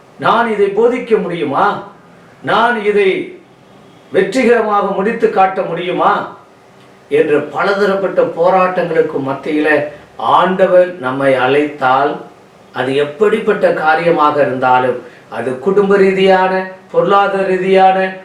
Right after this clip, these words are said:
உறவு ரீதியான, துறவுற ரீதியான, எப்படிப்பட்ட சிக்கலாக இருந்தாலும், பிரச்சனையாக இருந்தாலும்,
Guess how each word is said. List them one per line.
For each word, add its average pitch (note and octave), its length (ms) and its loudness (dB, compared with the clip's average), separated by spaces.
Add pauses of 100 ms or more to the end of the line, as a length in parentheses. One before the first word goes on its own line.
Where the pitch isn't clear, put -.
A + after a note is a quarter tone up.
உறவு F#3+ 440 2
ரீதியான, F#3+ 720 2 (220)
துறவுற G#3 440 2
ரீதியான, F#3+ 720 2 (280)
எப்படிப்பட்ட G#3 880 0
சிக்கலாக F#3+ 640 0
இருந்தாலும், F3+ 580 -2
பிரச்சனையாக F#3+ 640 0
இருந்தாலும், E3+ 640 2